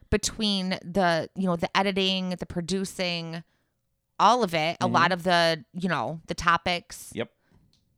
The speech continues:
Speaker 1: You
Speaker 2: All
Speaker 1: come
Speaker 2: the
Speaker 1: up, you come up with
Speaker 2: the stuff that happens, yeah.
Speaker 1: Yeah, so it's, it's just, it's asking you to do one more thing, and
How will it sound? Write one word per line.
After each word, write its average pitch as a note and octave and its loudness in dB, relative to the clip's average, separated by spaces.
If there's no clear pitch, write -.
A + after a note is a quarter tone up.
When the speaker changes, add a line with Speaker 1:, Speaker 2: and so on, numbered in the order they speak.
Speaker 1:
You F#3+ -2
Speaker 2:
All C3+ 0
Speaker 1:
come G3 2
Speaker 2:
the G3+ 6
Speaker 1:
up, B3+ 2
you G#3 2
come A3 0
up F4+ 0
with F#3 0
Speaker 2:
the D3 -4
stuff D3 0
that C3 -4
happens, A2 -4
yeah. G#2 -2
Speaker 1:
Yeah, G#3+ 4
so G#3+ 2
it's, A3+ -2
it's A3+ -2
just, - -4
it's A3 -2
asking G3+ 0
you G#3+ 0
to - -2
do G3 0
one G3+ 2
more F#3 0
thing, F#3+ -2
and G3 0